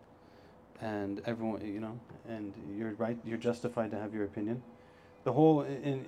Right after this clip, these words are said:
in, you see, when I used to deal with college students a lot more, you'd see it very clearly. It's like, how do you establish yourself in a co-, in a university? Is you question everything, and you always have some question.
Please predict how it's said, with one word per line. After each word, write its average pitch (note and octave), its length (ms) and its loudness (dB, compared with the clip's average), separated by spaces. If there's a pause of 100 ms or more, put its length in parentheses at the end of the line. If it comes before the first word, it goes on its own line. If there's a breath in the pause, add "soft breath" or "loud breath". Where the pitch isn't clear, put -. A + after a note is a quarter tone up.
in, C3+ 160 -2
you C3+ 80 2
see, C#3+ 200 0
when C3 180 2
I C3 60 4
used C3+ 160 0
to B2 40 -8
deal C3+ 160 4
with A#2 100 0
college A#2 280 4
students A#2+ 300 -4
a A#2 40 -2
lot A2+ 180 4
more, C3 180 2
you'd A2+ 160 2
see A#2+ 140 -2
it A2 100 0
very G#2+ 180 2
clearly. F#2+ 400 -2 (800 loud breath)
It's - 120 -14
like, G2+ 160 -2
how B2+ 260 2
do B2+ 60 0
you B2+ 140 2
establish A#2 560 2
yourself A#2 360 -2
in G#2+ 80 -2
a G#2 60 -2
co-, A#2 220 -6
in A2+ 120 -2
a G#2+ 40 0
university? A#2 600 0 (540 loud breath)
Is G#2+ 120 -4
you A2+ 60 -2
question A#2 400 0
everything, G#2 480 -2 (360 loud breath)
and A2+ 80 -4
you A#2+ 80 2
always C3 340 4
have B2+ 160 0
some A#2+ 180 0
question. - 400 -4